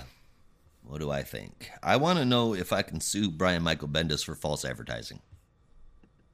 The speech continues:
There is no <laughs> versus anybody going on in this thing.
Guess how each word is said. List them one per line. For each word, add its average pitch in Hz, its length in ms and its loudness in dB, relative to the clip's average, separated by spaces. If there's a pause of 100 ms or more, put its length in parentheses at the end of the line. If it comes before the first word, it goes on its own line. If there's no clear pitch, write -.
(1040)
There 87 300 -4
is 117 240 2
no 120 280 6
<laughs> - 0 -
versus 92 500 0
anybody 82 500 0
going 87 400 0
on 73 220 0
in 65 100 -6
this 67 280 -8
thing. 60 220 -10